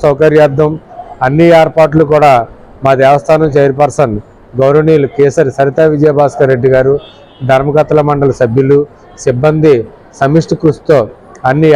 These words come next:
ఏర్పాట్లు చేయుచున్నాం. యథావిధిగా మా వేద పండితులు కూడా వేద పఠనం చేయుచున్నారు. భక్తులందరూ కూడా అష్టోత్తర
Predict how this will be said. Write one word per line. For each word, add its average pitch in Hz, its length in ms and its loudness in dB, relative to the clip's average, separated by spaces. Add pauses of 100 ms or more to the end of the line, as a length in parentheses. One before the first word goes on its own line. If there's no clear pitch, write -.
ఏర్పాట్లు 147 480 0 (300)
చేయుచున్నాం. 139 520 0 (580)
యథావిధిగా 160 580 4 (880)
మా 143 100 0 (120)
వేద 143 260 2
పండితులు 160 400 2
కూడా 156 180 4 (300)
వేద 135 280 2
పఠనం 147 360 -2 (260)
చేయుచున్నారు. 139 600 0 (480)
భక్తులందరూ 156 540 0 (120)
కూడా 151 200 2 (440)
అష్టోత్తర 151 340 0